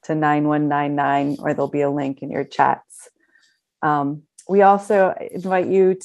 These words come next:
to sign up at ramdas dot org slash fellowship so you can find out about all of the events that are going on throughout each month. And if you're interested in that six-week course on finding harmony in today's world,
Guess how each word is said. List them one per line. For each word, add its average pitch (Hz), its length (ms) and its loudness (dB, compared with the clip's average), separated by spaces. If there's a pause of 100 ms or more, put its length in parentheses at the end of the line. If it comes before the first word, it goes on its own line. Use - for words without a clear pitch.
(120)
to 165 280 -2
sign 180 300 -4
up 170 200 -2
at - 160 -4
ramdas 165 440 -2
dot 156 180 -6
org 151 400 0 (100)
slash - 380 -4
fellowship 196 580 -2
so - 140 -6
you 165 100 -2
can 160 220 -6
find 156 240 -2
out 147 100 0
about 147 240 0
all 151 240 0
of 156 80 -2
the 160 80 -2
events 156 360 -4
that 160 100 -4
are 156 100 0
going 160 240 0
on 156 180 -2
throughout - 640 -2
each 165 300 -4
month. 165 320 -2 (960)
And 156 240 2
if 160 120 0
you're 165 120 0
interested 175 560 -2
in 160 220 -4
that 151 300 0
six-week - 600 -6 (120)
course 151 520 0
on 143 320 -2
finding 151 320 -2
harmony 147 420 -2
in 147 80 -4
today's 139 440 -2
world, 143 440 0